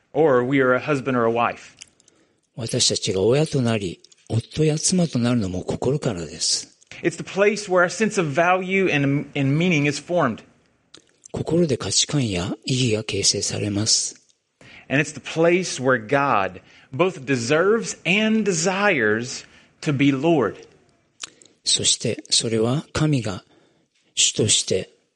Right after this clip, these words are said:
Speaker 2: 望まれ、ふさわしい、そこに据えられるべき場所だからです。
Speaker 1: So let's take a look at our passage today and see what it says about how the gospel diagnoses and how it is our number one solution.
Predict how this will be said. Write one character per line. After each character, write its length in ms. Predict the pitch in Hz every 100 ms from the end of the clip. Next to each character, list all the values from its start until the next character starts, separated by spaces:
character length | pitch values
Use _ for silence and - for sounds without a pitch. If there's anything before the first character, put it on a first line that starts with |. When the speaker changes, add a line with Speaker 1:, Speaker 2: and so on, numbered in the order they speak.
| _ -
Speaker 2:
望 300 | 120 120 127
ま 120 | 127
れ、 240 | 107 98 _ _ -
ふ 80 |
さ 180 | - 156
わ 140 | 160 160
し 460 | - 196 175 104
い、 100 | - - _ _ _ _ _ _ _
そ 220 | - - -
こ 120 | 113
に 120 | 117
据 280 | - 135 139
え 20 |
ら 120 | 151
れ 140 | 160 160
る 80 |
べ 100 | 165
き 200 | 170 104
場 120 | - -
所 140 | -
だ 100 | 98
か 140 | -
ら 80 | 90
で 140 | 87 85
す。 340 | - - - - _ _ _ _ _ _ _ _
Speaker 1:
So 120 | -
let's 160 | 147 165
take 180 | 190 160
a 20 |
look 120 | 156
at 80 | 147
our 60 | 120
passage 480 | - 151 151 147 127
today 380 | 135 127 147 156
and 80 | 139
see 540 | - 196 214 226 214 - - -
what 160 | 165
it 100 | 190
says 420 | - 165 156 156
about 220 | 147 143 - - -
how 120 | 151
the 60 | 143
gospel 600 | 120 165 175 - 165 156 - 117
diagnoses 1040 | 139 147 151 160 151 117 107 117 120 - 143
and 140 | 127
how 260 | - 156 156
it 80 |
is 160 | 147 127
our 100 | 127
number 260 | 127 123 117
one 180 | 113
solution. 460 | 107 107 101 -